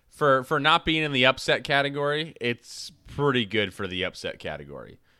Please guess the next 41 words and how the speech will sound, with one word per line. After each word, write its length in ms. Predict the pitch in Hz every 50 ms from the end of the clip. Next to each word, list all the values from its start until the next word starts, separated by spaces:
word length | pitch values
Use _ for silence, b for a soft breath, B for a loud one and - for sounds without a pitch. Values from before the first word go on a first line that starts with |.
| _ -
even 240 | - 113 107 110 104
though 140 | 98 95
I'm 100 | 90 90
two 200 | 90 - 92 85
and 100 | 82 80
oh. 220 | 76 67 67 71 - _ _ _ _ _ _ _ _ _ _ _ _ _ _ _ _ _ - 101
I've 200 | 104 107 98 98
been, 260 | 117 113 110 107 110
uh, 440 | 104 107 104 104 104 98 98 92 92 - -
kind 180 | - 117 110
of 80 | 107 101
that 160 | 107 76 -
consistent, 840 | - 104 95 - - 113 107 - - - 104 101 80 - - - - _ _ _ _ _ _ _ _ _ _ _ _ _ _ _ _ _ _ -
not, 360 | 101 107 120 123 139 - 113 104 95 92 107
not 340 | 131 123 135 135 123 - -
terrible 400 | - 131 127 143 147 151 156 151
weeks, 420 | 160 165 196 226 - - - -
but 300 | - 113 101 110 113 110
I 180 | 110 110 110 104 98 98 - - 104
don't 360 | - 123 127 127 - - 120
go 160 | 104 110 104 101
up 140 | 104 -
against 340 | 101 98 92 98 98 - -
a 40 | 87
big 160 | 80 87 80
opponent 420 | 85 82 - 85 78 78 71 60 67
yet, 220 | 71 67 64 - _ _ _ _ _ _ _ _ _ _ _ _
um, 360 | - 85 78 73 71 73 73 78
for, 140 | - 110
like, 140 | 98 87 82
my 120 | 90 87 85
points 280 | - - 82 78 - -
against. 400 | 73 - 71 67 - - - -
It 120 | 98 104
helps 280 | 127 123 113 107 - -
when 160 | 107 98 95
your 360 | 92 90 90 87 85 82 - - _ _ _ _ _ _ _ _ _ _ _ _ _ _ -
enemy 340 | 101 98 95 92 90 90 87
scores 380 | - - - 90 80 78 -
fifty 280 | - - 85 78 - 82
points. 500 | - - 73 69 - - - - -